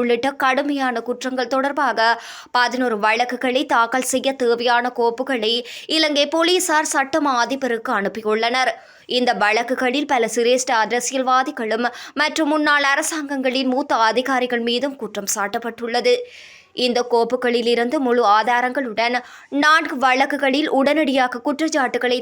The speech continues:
தாக்கல் செய்து குற்றப்பத்திரிகைகளை சமர்ப்பிக்க சட்டமா அதிபர் முடிவு செய்துள்ளார். மோசடி மற்றும் ஊழல் தொடர்பான நான்கு கோப்புகள், சட்டவிரோத சொத்துக்கள் குவிப்பு உட்பட தேவையான விசாரணைகளை முடித்து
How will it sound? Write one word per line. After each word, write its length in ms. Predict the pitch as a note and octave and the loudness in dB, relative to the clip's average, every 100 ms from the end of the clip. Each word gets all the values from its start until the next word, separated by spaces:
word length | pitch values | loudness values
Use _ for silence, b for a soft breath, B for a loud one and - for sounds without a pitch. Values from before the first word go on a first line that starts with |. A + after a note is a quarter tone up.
| A#3+ | 2
தாக்கல் 360 | A3 A3+ B3+ | 0 0 -2
செய்து 220 | C4 B3 D4 | 0 0 -2
குற்றப்பத்திரிகைகளை 920 | C#4+ C4+ A#3+ A#3 A3+ C4+ C4+ C4 C4 B3 B3 | -4 -4 -2 -2 -2 -4 -2 -2 0 0 -2
சமர்ப்பிக்க 520 | A3 A#3 B3+ C4+ D4+ - | -2 -2 -4 -4 -2 0
சட்டமா 440 | C#4 B3+ D4 C#4+ B3 | -2 0 -2 0 0
அதிபர் 320 | A#3 B3 B3+ G#3+ | 0 -2 -2 -2
முடிவு 260 | G#3 G#3+ A#3 | -4 -4 -4
செய்துள்ளார். 600 | A#3+ A3 A#3+ A#3+ C4 C4 - B B _ _ _ _ _ | -6 0 2 4 4 4 -2 B B _ _ _ _ _
மோசடி 600 | - A#3+ B3+ B3+ C#4 B3 D4+ | 0 2 4 2 0 0 0
மற்றும் 260 | D4 C4+ B3+ A#3 | 0 0 0 2
ஊழல் 280 | B3 C4 B3+ | 2 0 0
தொடர்பான 500 | A#3+ B3 C4 C#4+ A#3 A#3+ B3 B B C#4 | 0 0 0 -2 0 2 2 B B 0
நான்கு 320 | D4 E4+ F4 F4 | 4 4 2 0
கோப்புகள், 500 | C#4+ C#4 C#4+ C#4 C#4+ D#4+ | 2 2 0 0 0 2
சட்டவிரோத 600 | D4 C4 D#4+ D4+ C#4 B3+ B3+ | 2 2 0 2 0 0 -2
சொத்துக்கள் 520 | B3+ A#3+ C4+ C4+ B3+ B3+ | -2 -2 -4 0 0 0
குவிப்பு 340 | B3 B3 C4 B3+ | -2 -2 0 0
உட்பட 340 | C4 C#4 G#3+ G#3+ B B B3 | 0 0 0 -2 B B 2
தேவையான 500 | B3+ B3 B3+ B3 A#3+ G#3+ | 4 4 4 2 0 -2
விசாரணைகளை 720 | A3 B3+ A#3+ A#3+ A#3+ A#3+ A3 | 0 2 4 2 0 0 0
முடித்து 340 | A#3 A#3+ B3+ | 0 0 0